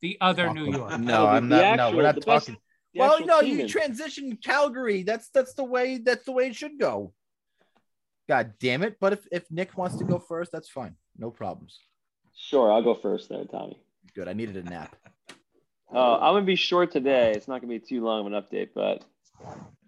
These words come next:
Speaker 3: anyway, um, I also had a, a few different, uh, games this week, three games. Uh, actually, pretty much a much better, uh, turnaround from the last, uh, few games in, early in the season.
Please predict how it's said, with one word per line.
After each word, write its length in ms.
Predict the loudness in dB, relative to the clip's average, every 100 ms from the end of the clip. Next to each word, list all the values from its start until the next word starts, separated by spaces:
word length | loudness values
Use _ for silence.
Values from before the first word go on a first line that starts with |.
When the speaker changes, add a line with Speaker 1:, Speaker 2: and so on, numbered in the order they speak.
| _
Speaker 3:
anyway, 600 | 0 2 4 4 4 2 0
um, 480 | 2 4 4 0 -8 _ _ _ _ _ _ _ _
I 80 | 0
also 240 | 0 0 -2
had 140 | 0
a, 340 | 0 0 0 -4
a 40 | -10
few 120 | -12
different, 400 | -10 -8 -8 -4
uh, 180 | -2 0
games 340 | 0 -4 -8
this 80 | -8
week, 240 | -6 -6 -8
three 220 | -6 -4 -2
games. 480 | -2 -4 -6 -14 -4
Uh, 440 | 0 2 4 2 0 -10 _ _ _ _ _ _ _ _
actually, 680 | -2 -2 2 4 4 0 -6 _ _
pretty 500 | 0 2 2 2 -4 _ -10
much 320 | -4 -2 -4
a 40 |
much 280 | -6 -8 -4
better, 400 | 0 2 4 2 -2
uh, 180 | 2 2
turnaround 460 | 2 -2 0 -2 -2
from 120 | -2
the 60 |
last, 400 | 0 0 -2 -8
uh, 240 | -4 -4 -4
few 140 | -6
games 300 | -4 -4 -6
in, 260 | -10 -12 -6
early 180 | 0 0
in 60 |
the 40 | 0
season. 400 | -2 -2 -2